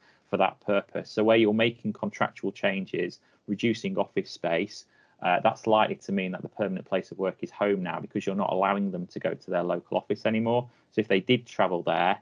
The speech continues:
it would potentially be considered a temporary workplace, and you could reimburse them the costs of that travel then. Um,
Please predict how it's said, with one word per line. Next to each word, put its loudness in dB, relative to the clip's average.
it -6
would 0
potentially -6
be -6
considered -6
a -8
temporary -8
workplace, -4
and -8
you -10
could -4
reimburse 0
them -8
the -12
costs -8
of -10
that -4
travel -2
then. -2
Um, 4